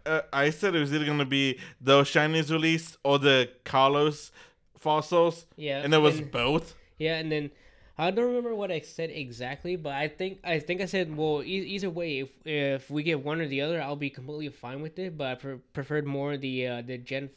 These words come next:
Speaker 2: f-, uh, the Gen six fossil Pokemon to be released. So I guess, I guess we both got what we wanted.
Speaker 1: I, I think this is probably a pro move for Niantic, especially after some of the stuff they done recently.
Speaker 2: Yeah.
Speaker 1: They can, like, upset the community.
Speaker 2: Yeah, um, um,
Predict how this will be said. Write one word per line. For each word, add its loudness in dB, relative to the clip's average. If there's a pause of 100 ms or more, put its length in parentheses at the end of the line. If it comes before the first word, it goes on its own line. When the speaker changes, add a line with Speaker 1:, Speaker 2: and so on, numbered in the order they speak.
Speaker 2:
f-, -16
uh, -10 (180)
the -10
Gen -6
six -12
fossil -12
Pokemon -8
to -14
be -4
released. -8 (400)
So -4
I -2
guess, -8 (240)
I -12
guess -8
we -10
both -10
got -8
what -12
we -10
wanted. -14 (120)
Speaker 1:
I, 8
I 8
think 0 (200)
this 6
is -10
probably 6 (160)
a 0
pro 6
move 6
for 2
Niantic, 0
especially 4
after 2
some -2
of -2
the 2
stuff -2
they 0
done 2
recently. -4 (160)
Speaker 2:
Yeah. -12
Speaker 1:
They 2
can, 4
like, 0
upset 0
the -6
community. -2 (100)
Speaker 2:
Yeah, 2
um, -8
um, -6